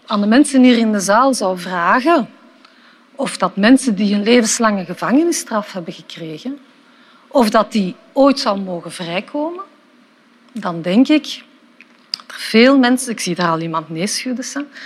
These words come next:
dat er veel mensen zouden zeggen: "Nee, die mogen nooit vrijkomen." Wel, in België bestaat toch de mogelijkheid voor mensen die een levenslange gevangenisstraf hebben om ooit te kunnen vrijkomen.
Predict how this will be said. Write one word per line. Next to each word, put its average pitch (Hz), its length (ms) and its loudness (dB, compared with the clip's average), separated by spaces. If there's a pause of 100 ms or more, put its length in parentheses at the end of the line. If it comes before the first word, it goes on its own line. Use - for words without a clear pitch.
(220)
dat 185 180 -8
er 175 100 -10
veel 226 280 4
mensen 254 320 2
zouden 190 300 -6
zeggen: 175 280 -10 (140)
"Nee, 170 560 -6 (340)
die 180 160 -2
mogen 165 320 -4
nooit 156 260 -12
vrijkomen." 170 600 -18 (1300)
Wel, 330 320 2 (760)
in 240 220 4
België 233 420 2 (420)
bestaat 202 380 -2
toch 269 160 -2
de 339 80 -6
mogelijkheid 285 720 -4
voor 214 240 -8
mensen 247 320 -6
die 269 140 -2
een 247 80 -2
levenslange 208 580 -6
gevangenisstraf 240 880 -8
hebben 247 300 -12 (480)
om 208 260 -2
ooit 220 480 -2
te 214 100 -10
kunnen 180 280 -6
vrijkomen. 160 640 -16